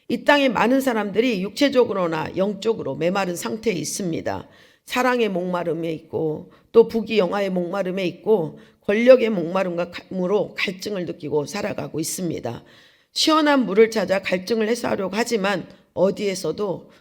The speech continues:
다시 목마르지 않는 그 물을 구할 수가 없는 것이 이 땅입니다. 오직 예수님의 말씀만이 인생의 목마름을 해소시키는 생수가 되고 마르지 않는 솟아나는 샘이 되는 줄 믿습니다.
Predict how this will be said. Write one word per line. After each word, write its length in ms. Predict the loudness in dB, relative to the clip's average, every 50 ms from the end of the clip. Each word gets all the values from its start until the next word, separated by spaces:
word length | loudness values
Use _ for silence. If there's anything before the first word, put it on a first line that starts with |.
| _ _
다시 340 | -12 -8 -6 -6 -4 -2 -2
목마르지 640 | -2 -2 -2 -2 0 0 0 0 0 -2 -4 -6 -6
않는 460 | -6 -6 -4 -4 -2 -2 -4 -6 -8 -14 -20 _
그 100 | -8 -6
물을 400 | -6 -4 -4 -4 -4 -2 -4 -4
구할 260 | -4 -4 -2 -2 -2 -2
수가 280 | -4 -6 -6 -4 -4
없는 520 | -4 -2 -2 -2 -2 -2 -2 -2 -2 -2 -2
것이 480 | -2 -2 -2 -2 -2 -4 -4 -6 -8 -8
이 180 | -8 -6 -2
땅입니다. 640 | -2 0 0 0 -2 -2 -2 -4 -4 -4 -6 -8 -8 -12 -18 -20 -20 -20 _ _
오직 320 | 4 4 4 6 4 6 8
예수님의 540 | 8 8 8 6 2 2 4 6 6 6
말씀만이 1080 | 6 2 0 -4 -4 -4 -4 -4 -2 -2 -2 -2 -2 -2 -2 -2 -2 -4 -6 -10 -18 -14 _
인생의 460 | -4 -4 -2 0 0 0 0 0 -2
목마름을 680 | -6 -6 -6 -4 -4 -4 -4 -4 -4 -2 -4 -4 -4 -4
해소시키는 760 | -4 -4 -4 -6 -6 -6 -6 -6 -6 -4 -4 -2 -2 -4 -6 -8 -16 -20 -20 _
생수가 720 | -10 -6 -4 -2 0 0 -2 -2 -4 -4 -4 -4 -4 -2
되고 500 | -2 -2 -2 -2 -2 -4 -4 -6 -10 -8 -4
마르지 360 | -2 0 0 0 -2 -4 -6
않는 420 | -8 -8 -4 -2 0 0 0 -2 -6 -12 -20 -20
솟아나는 580 | -8 -6 -2 0 2 2 0 0 -2 -4 -6 -6
샘이 300 | -4 -2 -2 0 -2 -2
되는 260 | -2 -2 -2 -2 -2
줄 160 | -4 -6 -6
믿습니다. 760 | -4 -4 -4 -2 -2 -2 0 0 0 -2 -2 -4 -6 -6 -8